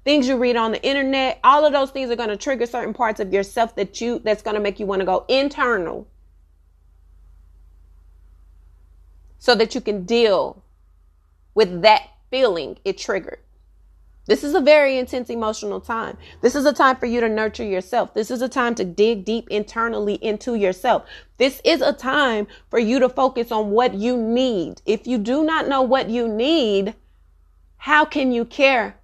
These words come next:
for anyone else? Remember that a, a very tough cycle is,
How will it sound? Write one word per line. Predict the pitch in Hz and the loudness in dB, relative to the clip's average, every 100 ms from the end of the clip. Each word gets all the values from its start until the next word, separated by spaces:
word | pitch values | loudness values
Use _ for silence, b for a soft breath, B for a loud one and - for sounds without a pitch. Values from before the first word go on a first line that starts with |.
| - | -8
for | 233 - | -6 -2
anyone | 294 269 226 190 175 | 0 2 2 0 -2
else? | 151 - - _ _ _ _ _ _ _ _ _ _ _ _ - _ _ _ _ _ _ _ _ _ _ _ _ _ _ _ _ _ _ _ _ _ _ _ _ _ _ _ _ _ _ _ _ _ _ _ _ - | -6 -16 -20 _ _ _ _ _ _ _ _ _ _ _ _ -20 _ _ _ _ _ _ _ _ _ _ _ _ _ _ _ _ _ _ _ _ _ _ _ _ _ _ _ _ _ _ _ _ _ _ _ _ 0
Remember | 220 247 294 320 277 | 2 4 4 2 4
that | 254 220 | 4 4
a, | 190 - | 0 -2
a | 196 | -4
very | 196 269 269 | 0 2 2
tough | 262 220 214 | 0 -2 -2
cycle | 214 185 190 175 - | -4 -4 -4 -4 -4
is, | - 175 | -4 -6